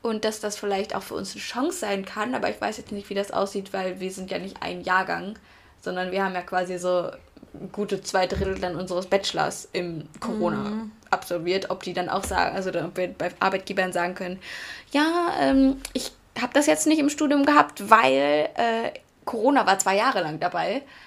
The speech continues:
Speaker 1: Aber an sich macht mir das schon ein bisschen Mut, so zu
Speaker 2: Corona
Speaker 1: sagen,
Speaker 2: war zwei
Speaker 1: okay.
Speaker 2: Jahre lang am Start, peace out.
Speaker 1: Ja, also an sich macht mir das schon ein bisschen Mut, wenn man so sieht, okay, gerade die Generation, wo quasi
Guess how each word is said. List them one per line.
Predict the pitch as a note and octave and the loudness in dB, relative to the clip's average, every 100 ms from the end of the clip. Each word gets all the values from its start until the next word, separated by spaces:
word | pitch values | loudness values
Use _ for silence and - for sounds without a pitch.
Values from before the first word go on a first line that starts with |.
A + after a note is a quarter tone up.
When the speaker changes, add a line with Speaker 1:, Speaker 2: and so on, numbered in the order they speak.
| - - - - G3+ | -20 -18 -6 2 4
Speaker 1:
Aber | G3+ G3+ | 4 2
an | - G#3 | 0 -2
sich | A#3+ - | -2 0
macht | A3+ - | 0 0
mir | A3 | 2
das | G#3 - | 4 6
schon | A3+ | 4
ein | G#3 | 4
bisschen | G3 G#3 G3 | 0 0 -2
Mut, | G3 G3 | -2 -2
so | F#3+ F#3 | -4 0
zu | B3+ | 2
Speaker 2:
Corona | A#3 B3 | 4 8
Speaker 1:
sagen, | B3 | 8
Speaker 2:
war | A#3 A#3 | 8 4
zwei | B3+ | 2
Speaker 1:
okay. | A3+ | 4
Speaker 2:
Jahre | A3+ A3+ | 4 4
lang | A3+ A3 | 2 0
am | A#3 | -2
Start, | - E4 D4 C#4 C4+ | -2 4 6 6 4
peace | - C#4+ D4 | -2 0 0
out. | - F#3 F#3+ F#3+ A3+ A#3+ B3 B3 - _ _ | -2 -2 -2 -2 -4 -4 -6 -8 -18 _ _
Speaker 1:
Ja, | A3 G#3+ - - | -10 -8 -8 -6
also | G3 G3+ G3 - - - - - | -4 -4 -6 -8 -12 -12 -14 -18
an | - - G3+ | -12 -8 -8
sich | B3 | -6
macht | B3 B3 | -6 -4
mir | A#3+ | -6
das | A#3 | -4
schon | A3 | -2
ein | G#3+ | -2
bisschen | G3+ G#3 G3 | -4 -4 -6
Mut, | F#3 | -4
wenn | G3 | -4
man | F#3+ F#3+ | -4 -6
so | |
sieht, | F#3+ G3+ - | -6 -6 -6
okay, | - G#3+ A3 A3 - - | -10 -6 -6 -8 -18 -10
gerade | - G3+ G3+ | -2 0 0
die | G3+ C4 D4+ | -2 -2 2
Generation, | A#3+ A3+ A3 A3 - G#3+ F#3+ | 2 2 0 -2 -4 -4 -4
wo | F3+ | -8
quasi | - F3 G3 G3 G3+ | -6 -2 -2 -4 -10